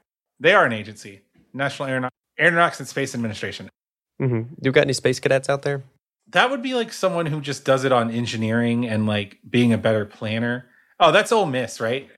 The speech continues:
Speaker 1: Just, like,
Speaker 2: Ooh, yep.
Speaker 1: because, because simultaneously it's like there's engineering in the offense and, like, they're g-, they're good at planning, but at the same time it's like,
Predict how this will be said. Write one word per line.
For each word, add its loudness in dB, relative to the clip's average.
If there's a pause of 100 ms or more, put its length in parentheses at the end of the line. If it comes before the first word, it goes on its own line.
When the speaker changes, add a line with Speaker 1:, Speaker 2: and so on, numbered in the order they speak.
(320)
Speaker 1:
Just, -12
like, 2
Speaker 2:
Ooh, 2
yep. 2
Speaker 1:
because, 0 (320)
because -2
simultaneously 0
it's -4
like 2
there's 2
engineering 0
in 2
the 0
offense 0
and, 4
like, 0
they're 2
g-, -6
they're 2
good 4
at -2
planning, 0 (360)
but 4
at -6
the -2
same 0
time 2
it's -6
like, -4